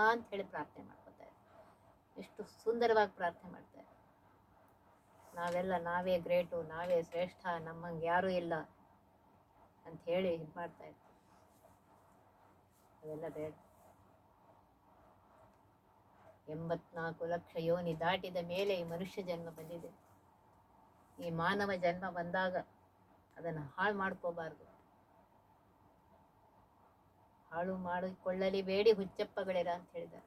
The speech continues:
ಅಂತಹ ಮಾನವ ಜನ್ಮ ಬಂದಾಗ ಇಲ್ಲಿ ಎಲ್ಲ ಇಂದ್ರಿಯಗಳು ಚೆನ್ನಾಗಿವೆ,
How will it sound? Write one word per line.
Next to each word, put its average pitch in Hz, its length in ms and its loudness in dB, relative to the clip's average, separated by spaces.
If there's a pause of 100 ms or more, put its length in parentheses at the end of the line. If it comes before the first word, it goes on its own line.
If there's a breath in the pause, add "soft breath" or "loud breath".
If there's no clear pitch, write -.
(140)
ಅಂತಹ 185 360 -6
ಮಾನವ 175 400 -2
ಜನ್ಮ 170 300 -4
ಬಂದಾಗ 165 460 -2 (4000)
ಇಲ್ಲಿ 175 280 -2
ಎಲ್ಲ 180 240 4
ಇಂದ್ರಿಯಗಳು 185 640 2
ಚೆನ್ನಾಗಿವೆ, 165 640 -2